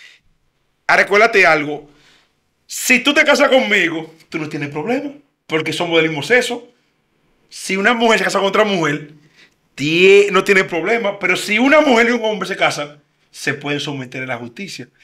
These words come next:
Entonces, ¿qué han querido vender? Mm, eh, eh, es un, eh, eh, eh, eh, en marketing, un marketing que están haciendo. Han querido venir a introducir a la sociedad dominicana que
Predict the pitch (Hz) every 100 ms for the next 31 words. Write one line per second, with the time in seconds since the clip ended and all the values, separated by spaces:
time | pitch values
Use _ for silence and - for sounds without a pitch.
0 | _ 139 147 175 175 170 _ - 220 294
1 | 320 - 220 277 294 240 226 269 262 240
2 | 208 165 151 196 175 131 - _ _ _
3 | _ _ _ _ _ _ _ _ 131 151
4 | 156 190 196 190 220 240 269 262 220 220
5 | 233 226 233 233 233 226 220 214 226 220
6 | 226 196 202 247 - 165 170 220 226 202
7 | 175 170 175 196 190 - 143 131 - -
8 | - - 220 254 277 214 208 185 151 -
9 | - _ 135 165 190 202 208 202 180 165
10 | - 185 147 - - _ _ _ _ _
11 | _ _ _ - 135 139 143 143 170 170
12 | 170 165 147 - 113 110 110 _ _ _
13 | _ _ _ _ _ _ _ _ _ _
14 | _ _ _ _ _ _ _ _ - 131
15 | 143 147 160 165 175 -